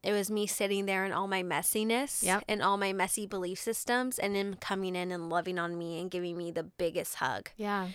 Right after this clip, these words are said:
Speaker 1: And at first, he un-, he just <laughs> understood.
Speaker 2: Mm-hmm.
Speaker 1: He understands that this life can be so fucking hard.
Speaker 2: Yeah.
Speaker 1: It is hard. And then he s-, he sends such a beautiful truth to my heart. To, like, "Wow."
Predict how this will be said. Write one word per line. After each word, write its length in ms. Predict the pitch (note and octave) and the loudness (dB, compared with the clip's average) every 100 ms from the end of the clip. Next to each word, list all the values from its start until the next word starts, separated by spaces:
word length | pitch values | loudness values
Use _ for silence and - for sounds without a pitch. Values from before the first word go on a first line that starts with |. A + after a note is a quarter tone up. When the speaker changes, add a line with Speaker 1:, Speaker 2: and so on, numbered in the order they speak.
| - | -4
Speaker 1:
And 460 | - G#3 G3 F#3+ - - | 2 4 4 0 -4 0
at 140 | G#3 - | 0 4
first, 440 | G#3+ G3+ G#3+ - - | 4 4 4 -2 -2
he 140 | G#3 - | -2 0
un-, 220 | F#3 F#3 | 0 0
he 180 | - G#3+ | -2 0
just 240 | G3+ G3+ G3+ | 2 0 0
<laughs> 80 | G3+ | 0
understood. 880 | G3 - - G3+ G3+ G3 E3+ - _ _ - | -2 0 2 4 4 2 0 -8 _ _ -2
Speaker 2:
Mm-hmm. 300 | F#3+ F#3 F3+ | 0 0 2
Speaker 1:
He 220 | B3 C4 | 4 4
understands 640 | A#3+ A#3+ A#3 - G#3+ A3 A#3 | 4 2 0 2 2 2 2
that 220 | - - | 2 4
this 220 | C4 - | 2 2
life 320 | G3+ A3 A#3 | 2 4 4
can 200 | - B3+ | 0 -2
be 180 | A3+ B3 | 2 2
so 400 | A3 - - G#3+ | 2 -2 0 0
fucking 540 | A#3+ - G#3+ - A#3 A#3 | 4 4 4 4 0 2
hard. 640 | F#3 G3+ G3 E3+ D#3+ E3 | 6 8 8 6 4 0
Speaker 2:
Yeah. 460 | - G#3+ B3 A3 E3 | 0 -2 -2 2 6
Speaker 1:
It 160 | G3+ | 8
is 240 | G3 G3+ - | 10 8 8
hard. 420 | G3+ F3+ F3 - - - - - | 8 8 6 2 -8 -18 -12 -2
And 160 | C4 C4+ | 2 4
then 120 | C#4 | 4
he 180 | B3+ C4+ | 4 2
s-, 280 | - - - | 2 0 -2
he 220 | A3 B3+ A#3 | -2 0 0
sends 460 | - A3 A#3 B3+ | 2 2 4 2
such 240 | - B3+ - | 2 2 2
a 200 | G3+ - G3+ G3 | 0 0 -16 -10
beautiful 460 | G3+ G#3+ A3 G#3 F#3+ | 2 4 4 2 0
truth 720 | - - G3 G3 C4+ - - - | 0 0 4 4 2 -2 -10 -2
to 140 | A#3 | 2
my 160 | G#3 F#3+ | 4 4
heart. 480 | F3 F#3 G3 C4 - - - - - - - | 6 8 8 6 2 -16 -20 -20 -20 -18 -8
To, 120 | G#3+ | -2
like, 180 | G3 F#3 | -2 -2
"Wow." 680 | F#3 F#3+ F#3+ F3 E3+ - | 0 6 8 8 6 2